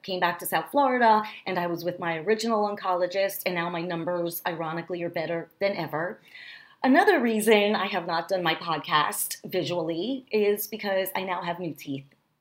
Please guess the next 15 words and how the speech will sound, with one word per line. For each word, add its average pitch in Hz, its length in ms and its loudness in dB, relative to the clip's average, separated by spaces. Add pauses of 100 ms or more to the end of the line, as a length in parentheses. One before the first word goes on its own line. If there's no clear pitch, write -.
(220)
I 214 80 2
have 226 340 0
a - 60 -6
great 202 320 -4
smile, 180 580 0 (240)
but 202 120 0
I 214 160 4
had 185 440 0 (460)
borderline 196 800 -2 (220)
periodontal 175 720 -2
disease. 147 520 -6 (280)
It 214 180 4
was 233 220 -2
so 208 280 2
bad. 160 420 0